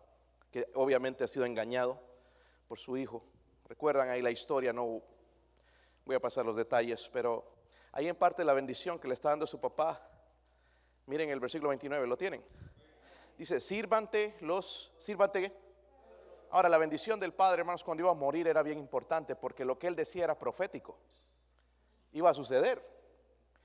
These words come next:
Dice, "Sírvante pueblos y naciones se inclinen a ti, sé señor de tus hermanos y se inclinen ante, ante, ante ti los ojos de tu madre, malditos los que te maldijeren y benditos los que te".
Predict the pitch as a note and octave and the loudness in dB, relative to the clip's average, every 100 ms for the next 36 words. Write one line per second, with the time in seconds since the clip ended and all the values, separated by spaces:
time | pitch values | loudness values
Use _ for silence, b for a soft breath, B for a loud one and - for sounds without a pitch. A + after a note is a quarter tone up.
0 | b b b b C#3+ F3+ - - A#3 C4 | b b b b 0 0 2 0 2 4
1 | B3+ G#3 - G#3 A3+ A3+ A#3 G3+ E3+ D#3 | 6 4 6 6 8 8 6 4 2 2
2 | G#3 G#3+ G#3 - E3 G3 F#3+ F#3+ E3+ D#3 | 2 2 0 -2 -2 2 2 4 2 2
3 | A3+ A#3+ B3 A3+ B B - F#3+ - E3+ | 0 0 -2 -6 B B 2 2 4 2
4 | D#3 A#3+ A#3+ A3 F#3+ F#3 A3 G3+ F#3 A3 | 6 10 10 8 2 0 2 6 8 8
5 | A3+ E3+ E3+ F3+ D3+ F#3+ G#3+ G#3 F#3+ F3+ | 6 -2 -4 -4 -2 0 2 4 2 2
6 | F3+ - - D#3+ D#3 E3 - - - b | -2 -4 -6 -6 -4 -6 -8 -16 -20 b
7 | b b - D3 E3 E3+ B3+ A3+ F3+ G3+ | b b -4 0 0 2 2 2 2 2
8 | F#3+ E3+ - E3 E3+ G#3 A3 F#3+ E3+ D3+ | 2 2 2 6 10 10 8 6 4 4
9 | G#3 A#3+ A3+ F3 F3+ - E3 E3 D#3 D3 | 0 0 2 4 2 2 2 4 4 2
10 | C#3+ G3 G3 F#3+ D#3 D3 E3 F#3 D#3+ E3 | 2 2 4 4 2 2 2 2 2 2
11 | - E3+ - F#3 | 0 0 0 -4